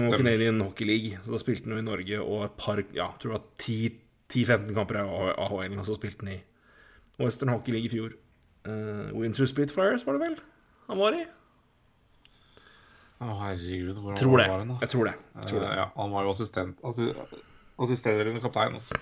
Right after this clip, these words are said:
Speaker 2: Så
Speaker 1: Ja.
Speaker 2: han, eh,
Speaker 1: Nei, men det er moro. Og jeg så han hadde jo en, eh, en, eh, for-, forrykende takling, takling i en, eh, en av, eh, ungdomskampene der. Så, ehm,
Speaker 2: Ja, da, han kan bruke kropp på han. Eh, men også en strålende, strålende rookie camp av Emilio.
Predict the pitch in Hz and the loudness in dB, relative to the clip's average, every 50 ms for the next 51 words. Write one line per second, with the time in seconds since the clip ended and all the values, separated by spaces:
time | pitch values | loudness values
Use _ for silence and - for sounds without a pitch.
0 | - - - - - - 117 117 113 110 104 101 98 95 98 98 98 98 95 95 | -8 -10 -8 -6 -6 -4 -4 -4 -6 -6 -8 -8 -8 -8 -8 -6 -6 -6 -6 -8
1 | 92 92 95 - - _ _ _ _ _ - - - - 165 185 202 214 214 214 | -8 -10 -12 -16 -18 _ _ _ _ _ -20 -12 -2 4 8 10 10 12 12 12
2 | 208 202 202 208 202 185 180 180 175 165 - 160 151 151 147 151 147 147 143 135 | 12 12 12 12 10 6 4 4 4 4 6 6 6 6 8 6 6 8 8 6
3 | 135 131 135 135 135 135 135 131 131 131 127 127 127 123 131 131 - - - - | 6 6 4 4 4 4 4 4 4 4 4 2 0 0 -4 -6 -12 -18 -20 -20
4 | - - - _ - - - 135 139 135 135 135 135 139 139 131 127 127 120 - | -20 -20 -20 _ -20 -12 -6 -4 0 2 2 4 4 4 4 4 4 4 2 2
5 | 127 120 117 - 127 143 185 196 - 175 143 143 135 120 120 120 113 123 120 - | 0 -2 2 4 6 6 6 6 4 2 4 4 4 6 4 2 0 0 0 2
6 | 135 120 113 110 110 113 120 127 127 123 123 123 117 117 117 117 123 117 113 113 | 2 2 2 0 0 0 0 0 2 2 2 2 2 2 4 4 6 6 6 6
7 | 107 110 110 107 107 110 107 113 110 107 104 104 101 101 101 - - 104 92 92 | 4 4 2 4 4 4 4 4 4 4 2 2 2 0 0 -2 -4 -4 -4 -4
8 | 98 98 98 101 120 - - - - - 123 113 107 107 110 107 104 104 101 98 | -4 -2 -2 -4 -4 -6 -12 -16 -8 -4 -2 0 0 2 2 2 2 2 2 0
9 | 95 95 - - _ - - - - - - - - _ _ _ _ - - - | -2 -4 -8 -14 _ -20 -20 -18 -18 -18 -20 -20 -20 _ _ _ _ -12 -8 -6
10 | 104 101 - - 98 95 98 101 - - 104 98 98 98 95 95 95 95 101 98 | -6 -6 -6 -8 -8 -10 -12 -12 -12 -12 -10 -10 -8 -8 -8 -10 -8 -8 -8 -8
11 | 95 - - 98 95 95 101 104 107 - _ _ _ _ - 113 113 113 113 113 | -10 -8 -8 -8 -8 -8 -8 -12 -16 -18 _ _ _ _ -2 2 2 4 4 4
12 | 113 113 110 117 120 120 113 107 - - 117 113 110 110 - 117 113 107 98 92 | 4 2 2 0 0 0 0 -2 -2 0 0 0 0 0 -2 0 0 0 0 0
13 | 92 98 101 101 104 104 104 104 107 107 107 104 - - - - - - - - | -4 -6 -6 -6 -4 -4 -4 -6 -6 -8 -8 -12 -16 -18 -18 -18 -18 -18 -20 -20
14 | - - - - - - - - 170 160 143 131 139 143 139 123 135 139 143 151 | -20 -20 -20 -20 -20 -12 -4 2 6 6 8 8 8 8 6 6 4 4 2 2
15 | 143 139 143 139 135 131 127 120 117 127 143 151 | 4 6 6 4 4 4 2 2 2 2 0 -2